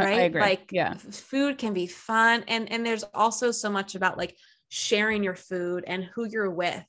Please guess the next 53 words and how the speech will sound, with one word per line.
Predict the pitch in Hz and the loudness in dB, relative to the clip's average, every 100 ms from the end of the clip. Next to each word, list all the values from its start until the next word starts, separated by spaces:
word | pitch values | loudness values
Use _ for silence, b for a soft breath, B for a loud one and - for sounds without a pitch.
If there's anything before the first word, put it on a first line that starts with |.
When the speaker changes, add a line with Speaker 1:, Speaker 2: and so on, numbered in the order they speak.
| - | -12
Speaker 2:
And, | 180 175 170 - | -8 -6 -8 -8
you | 185 | -6
know, | 175 160 160 | -4 -4 0
I, | 170 170 165 - | 0 0 -2 -4
yeah, | 202 170 95 | -4 -2 -2
there's, | - 190 180 | -2 -4 -2
there's | 208 214 | -4 -2
a | 254 | -2
lot | 208 190 180 180 | 2 4 4 2
that's | 175 - - | -10 -10 -8
in | 185 175 | -6 -2
that | 147 - | -4 -4
when | 175 | -6
it | - | -8
comes | - 175 170 | -6 -6 -6
to | 175 | -10
how | - 170 | -4 -4
we | 175 170 | -4 -6
eat | 165 170 - | -6 -8 -8
and, | 170 | -10
and | 175 175 | -8 -6
what | 165 - - | -4 -4 -6
we | |
eat. | - 120 - | -12 -12 -12
And | 180 | -12
so | - | -6
I | 196 | -4
Speaker 1:
Yeah. | 170 - | -2 -4
Speaker 2:
think | 185 - | -4 -6
that | 165 - b b b b b | -6 -6 b b b b b
as | 208 202 | 0 0
much | 208 208 | 0 -4
as | 196 | -2
we | 196 | -2
can | 185 185 175 165 | -2 -6 -4 -4
match | 156 165 - - | -2 -4 -6 -4
that | 180 214 - - | 0 0 -2 -8
in, | 185 175 | -6 -6
in | - 180 | -6 -8
a | 170 | -8
plant-based | - 202 190 160 170 - | -8 -10 -8 -8 -8 -8
way, | 170 | -8
I | 165 | -8
think | 180 180 | -10 -12
is | 185 - | -12 -8
really | 208 | -8
helpful | 202 196 - 202 | -8 -10 -12 -16
for | - | -14
a | - | -14
lot | - | -14
of | - | -16
families. | - - - - - | -18 -20 -20 -20 -12
Speaker 1:
Yeah. | 220 185 - | -4 0 0